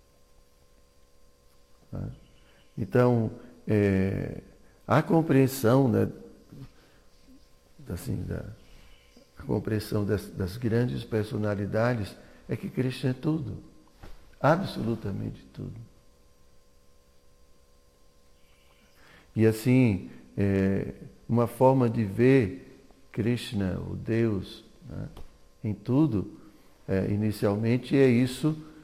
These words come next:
de tentar conectá-lo, né, com a existência material que é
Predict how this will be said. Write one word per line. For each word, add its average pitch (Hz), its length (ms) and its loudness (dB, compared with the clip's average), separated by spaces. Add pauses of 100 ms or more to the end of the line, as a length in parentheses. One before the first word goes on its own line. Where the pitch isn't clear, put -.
(140)
de - 180 -2
tentar 127 720 0
conectá-lo, 123 920 0 (1040)
né, 110 400 -4
com 107 300 -6
a 107 80 0
existência 127 640 -2
material 120 540 0
que 135 160 -6
é 113 240 2